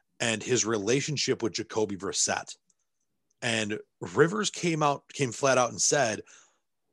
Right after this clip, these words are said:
"Our relationship is so good and it's one hundred percent because of him, because I didn't care one way or the other to be this guy's friend." And this dude was like,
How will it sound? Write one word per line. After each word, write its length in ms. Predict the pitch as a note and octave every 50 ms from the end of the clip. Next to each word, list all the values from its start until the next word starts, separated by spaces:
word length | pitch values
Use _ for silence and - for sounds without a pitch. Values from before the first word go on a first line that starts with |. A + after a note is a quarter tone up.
| _ _ _ _ _ _ -
"Our 300 | - A#2+ A#2+ D3 F3+ F3+
relationship 880 | E3 E3 D3+ C#3 B2 A#2 A2+ B2 A#2+ - - D#3+ C3+ - - C#3+ C#3 -
is 160 | C3 A#2+ G#2
so 400 | - - - - B2 A#2+ A#2+ A#2+ A#2
good 320 | F#2 - A2+ G#2 A2 -
and 160 | C3+ B2+ A2+
it's 180 | A2 G#2+ - -
one 120 | A2 A2+
hundred 440 | G#2+ - - A#2+ A#2 B2+ C#3 B2+ G#2+ -
percent 420 | B2 G#2+ - - B2+ A2+ A2+ G#2
because 380 | - A2+ F#2 - - A2 G2+ F2
of 100 | F#2 -
him, 440 | - - E3+ D#3 B2 G2+ F#2 F#2 F2 - _ _ _ _ _ _ _ _ _ _ _ _ _
because 400 | - A#2+ G#2 - A#2+ A2+ G2+ - - _ _
I 320 | - A2+ A#2 C3+ D#3 D3+ D3
didn't 400 | G#2 B2 C3 A#2 B2 A#2+ G#2+ -
care 340 | - - B2 A#2+ A2+ A2 G#2
one 300 | G2 G#2 A2+ A2 A2+ A2
way 160 | A2 G#2+ G#2+
or 100 | G#2+ G#2
the 200 | F2+ F#2+ F#2+ A2+
other 460 | B2 B2 G#2+ G#2+ G2 F#2 F2+ E2+ - _ _ _ _ _ _ _ _ -
to 100 | - A2
be 220 | F2+ A#2+ A#2+ A2+
this 220 | G#2 G#2+ G#2 - -
guy's 240 | - G2 F#2 F2 -
friend." 360 | - A#2 F#2+ D#2 - - - - _ _ _ _ _ _ _ _ _ _ _ _ _ _ _ _ _ _ _ _ _ _ _ -
And 440 | A#2+ A2+ G#2+ G#2 G#2 G2+ G2+ F#2 E2+ E2+
this 200 | B2 B2 G#2+ -
dude 300 | - - B2 A#2+ A#2+ G#2
was 240 | G2 G#2 G#2 F2+ F#2+
like, 360 | G#2+ G2+ G2 F#2+ F2 -